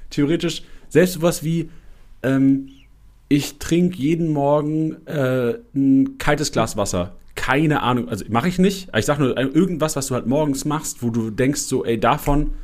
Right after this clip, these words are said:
bleib ich gesund, davon hab ich einen geileren Tag. Wenn du da was machst, wenn du was einbaust in dein, äh,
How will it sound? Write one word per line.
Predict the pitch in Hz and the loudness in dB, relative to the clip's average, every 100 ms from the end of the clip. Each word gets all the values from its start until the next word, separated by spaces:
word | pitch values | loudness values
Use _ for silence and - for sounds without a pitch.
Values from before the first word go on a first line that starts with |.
| - - | -14 -4
bleib | 120 123 | 2 2
ich | - | 2
gesund, | 107 110 95 117 | 2 0 0 0
davon | 143 147 135 135 | 0 2 0 0
hab | 113 | 0
ich | 120 | 0
einen | |
geileren | 110 110 107 | 0 0 -2
Tag. | - 113 113 - - - - - | -2 0 0 -2 -10 -10 -12 -8
Wenn | 113 117 | 0 2
du | 110 | 2
da | 139 202 | 0 2
was | 180 185 | 2 2
machst, | 165 - | 0 0
wenn | 123 127 | -2 0
du | |
was | 127 - | -2 -2
einbaust | 190 175 139 135 | 0 2 0 0
in | 120 | -4
dein, | 123 123 120 | -2 -2 -4
äh, | - | -8